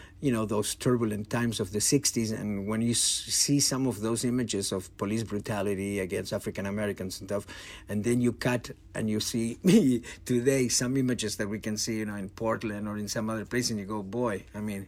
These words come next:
it's amazing," you know, that it seems that we haven't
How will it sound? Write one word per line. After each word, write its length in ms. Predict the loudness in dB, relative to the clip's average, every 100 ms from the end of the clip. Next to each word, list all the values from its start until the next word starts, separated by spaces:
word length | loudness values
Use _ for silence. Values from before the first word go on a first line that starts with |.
| -10
it's 160 | -6
amazing," 460 | -4 -4 -4 -4 -6
you 60 | -6
know, 180 | -6
that 160 | -4 -6 -10 -20 -20 -12
it 80 | -4
seems 260 | -2 0 -2
that 140 | -4
we 120 | -4
haven't 340 | -4 -4 -4